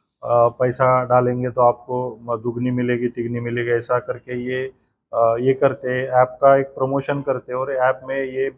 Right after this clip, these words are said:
ऐप में बेटिंग चलता है, ये एडवर्टाइज करते हैं। और उसके तहत ये जो लोग और उसके, अ, जो, अ, हिडन नेटवर्क भी रहता है, ओपन नेटवर्क भी रहता है, तो उसमें ये मोबाइल फ्लैश करते हैं और वो मोबाइल नंबर के ऊपर ये लोग जो है कस्टमर है वो उसके ऊपर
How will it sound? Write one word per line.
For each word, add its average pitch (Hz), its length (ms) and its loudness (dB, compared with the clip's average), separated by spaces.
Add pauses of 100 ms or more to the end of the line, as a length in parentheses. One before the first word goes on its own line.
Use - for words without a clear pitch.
(120)
ऐप 127 120 -4 (160)
में 131 120 -8
बेटिंग 131 320 -4
चलता 131 360 2
है, 131 160 0
ये 151 240 -4 (440)
एडवर्टाइज 131 480 4
करते 110 300 -6
हैं। 120 80 -4
और 127 60 -6
उसके 147 220 -4
तहत 143 540 0 (380)
ये 131 100 -4
जो 147 200 4
लोग 147 400 4
और 135 320 -2
उसके, 147 520 2
अ, 123 400 -10
जो, 135 280 -6
अ, 127 440 -10
हिडन 131 320 -2
नेटवर्क 143 440 0
भी 139 180 -2
रहता 139 300 2
है, 139 100 4
ओपन 135 380 -4
नेटवर्क 139 340 -4 (100)
भी 135 60 -6
रहता 127 280 -2
है, 107 260 -2 (340)
तो 127 60 -2
उसमें 131 300 -2
ये 143 120 4
मोबाइल 139 400 4
फ्लैश 139 320 -2
करते 131 340 -6
हैं 139 60 -2
और 156 140 -2
वो 151 140 -6
मोबाइल 135 380 2
नंबर 135 320 -2
के 135 160 -6
ऊपर 131 300 -4
ये 131 140 -6
लोग 127 260 -8
जो 131 180 -2
है 135 140 -2
कस्टमर 123 560 -4
है 127 120 -2
वो 127 240 -8
उसके 123 220 -10
ऊपर 131 340 -2